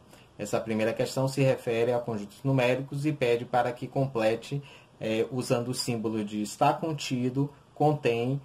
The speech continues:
não está contido, que é um, tem um traço cortado, e não contém também tem um traço que corta o C ao contrário. No item um, ele vai pedir para relacionar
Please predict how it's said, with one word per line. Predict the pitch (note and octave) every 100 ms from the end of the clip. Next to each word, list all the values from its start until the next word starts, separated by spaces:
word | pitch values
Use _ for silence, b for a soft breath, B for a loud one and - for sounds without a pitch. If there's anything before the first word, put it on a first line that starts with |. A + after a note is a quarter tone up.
| - -
não | B2+ C#3+ E3+
está | D#3 - C3+
contido, | C3 B2 - - C3+ C#3 C#3
que | B2+
é | G#2+
um, | G2+ - -
tem | A2
um | G#2
traço | G#2+ G2+ -
cortado, | C3 - C3+ C3+ C3+
e | C3+
não | A#2
contém | A#2+ C3+ C3+ A#2 A#2+
também | A2+ G#2 G#2
tem | A2+
um | G#2+
traço | - F#2+ G2+ -
que | -
corta | - F#2+ F#2+ - G#2+ B B -
o | G#2
C | - G2+
ao | G2
contrário. | G2+ A#2+ A#2 E2+ - - B B B B B -
No | A2+ B2+ A#2+
item | G#2+ - B2+ A#2 - -
um, | E3+ F#3 C#3+ - - -
ele | A#2 A#2+ B2+
vai | A2 A2+ A2+ A#2+ C#3+ - _ -
pedir | A#2 B2
para | B2+ C3
relacionar | C3 B2 B2+ B2+ D3 B2 G#2+ G#2+ C3